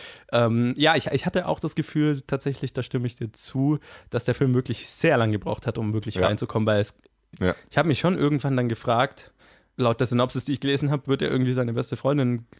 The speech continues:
Speaker 1: gekillt und dann beginnt, geht er auf einen Rachefeldzug. Das braucht aber lang, bis
Speaker 2: Ja.
Speaker 1: da irgendwas passiert.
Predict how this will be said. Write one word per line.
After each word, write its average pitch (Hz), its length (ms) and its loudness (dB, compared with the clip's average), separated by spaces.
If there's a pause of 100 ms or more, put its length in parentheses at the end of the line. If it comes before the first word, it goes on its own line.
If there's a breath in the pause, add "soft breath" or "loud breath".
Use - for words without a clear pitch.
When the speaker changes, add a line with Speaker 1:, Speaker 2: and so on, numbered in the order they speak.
(140)
Speaker 1:
gekillt 127 440 0
und 120 160 -2
dann 117 300 0 (420 loud breath)
beginnt, 127 360 0
geht 123 160 2
er 120 60 4
auf 113 100 0
einen 127 80 2
Rachefeldzug. 117 580 0
Das 131 340 -2
braucht - 400 -2
aber 107 140 4
lang, 143 320 4
bis 113 120 4
Speaker 2:
Ja. 113 140 6
Speaker 1:
da 110 40 6
irgendwas 107 320 4
passiert. 131 560 4